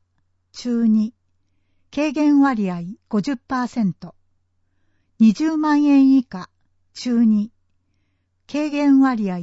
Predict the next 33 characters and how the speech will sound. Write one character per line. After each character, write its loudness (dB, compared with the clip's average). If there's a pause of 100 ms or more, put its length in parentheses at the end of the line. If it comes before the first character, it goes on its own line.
(260)
二 2
十 -2
五 -6
パ -8
ー -8
セ -8
ン 0
ト。 -14 (1300)
中 -2
二。 2 (800)
東 -6
京 -4
都 -8
後 -6
期 -6
高 -4
齢 -6
者 -8
医 -6
療 -4
広 -4
域 -10
連 2
合 -6
独 -8
自 -4
の 0
軽 -4
減 4
措 -8
置 -14
で -12
す。 -20